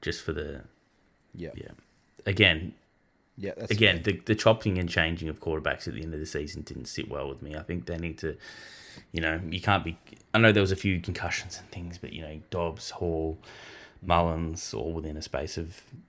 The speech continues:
Speaker 1: three weeks, like, or two weeks. It's, it's a
Speaker 2: Mm.
Speaker 1: lot.
Speaker 2: They had to stick with Dobbs,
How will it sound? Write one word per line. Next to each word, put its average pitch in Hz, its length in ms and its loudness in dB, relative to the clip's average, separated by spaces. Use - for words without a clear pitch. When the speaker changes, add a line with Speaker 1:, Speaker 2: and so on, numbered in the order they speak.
Speaker 1:
three 90 220 0
weeks, 80 440 -2
like, 80 260 -8
or - 80 -8
two 87 200 -2
weeks. 80 440 -4
It's, - 260 -16
it's - 140 -10
a 104 40 -2
Speaker 2:
Mm. 95 140 -4
Speaker 1:
lot. 85 100 -8
Speaker 2:
They 127 100 0
had 156 220 0
to 151 60 -8
stick - 260 -8
with 98 120 -6
Dobbs, 76 360 -10